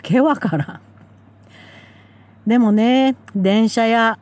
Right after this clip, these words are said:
歩いている人を見ると、なんか納得したような気もします。これか。その中でも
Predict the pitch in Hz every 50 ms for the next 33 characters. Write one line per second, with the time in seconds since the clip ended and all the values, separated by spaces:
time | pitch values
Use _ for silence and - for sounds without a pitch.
0 | - - 185 190 214 254 240 214 - 196 185 180 175 170 160 - 185 165 165 170
1 | 190 208 190 165 151 - 202 196 185 180 180 185 214 240 - 208 175 156 151 151
2 | - - 196 190 - 247 - - 262 262 294 330 339 277 214 - - 185 190 196
3 | - 220 214 214 220 - - - _ - - _ - - - _ _ - _ -
4 | - - - - _ - - - - 143 131 131 123 - - 117 120 147 208 247
5 | 254 196 139 - - _ _ - - - - _ - - - - - - - -
6 | - - - - - 190 165 156 - 202 247 302 349 440 480 - 330 285 262 349
7 | 370 302 226 156 139